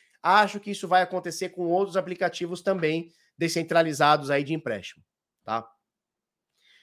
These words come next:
Bom, essa aqui foi no-, foi matéria de Lorena Amaro, do Criptofácil, tá? Matéria aqui de Jorge Silf, do Bit Notícias, diz o seguinte, "Pesquisa mostra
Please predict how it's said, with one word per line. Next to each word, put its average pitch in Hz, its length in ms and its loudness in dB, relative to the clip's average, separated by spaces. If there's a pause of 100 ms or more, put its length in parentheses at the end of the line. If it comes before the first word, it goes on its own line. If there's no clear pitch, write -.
(400)
Bom, 202 240 6 (160)
essa 160 240 -2
aqui 165 140 -6
foi 170 140 0
no-, 160 300 0
foi 160 180 -4
matéria 160 460 2
de 139 140 -4
Lorena 170 320 4
Amaro, 165 460 4
do 160 260 -2
Criptofácil, 165 840 -6
tá? 139 280 -2
Matéria 196 500 2
aqui 208 180 -4
de 190 100 -6
Jorge 180 260 2
Silf, 208 240 -8
do 175 120 -6
Bit 175 180 -8
Notícias, 185 440 -4
diz 180 100 -6
o 196 80 -8
seguinte, 202 280 -4
"Pesquisa 220 340 -2
mostra 196 440 6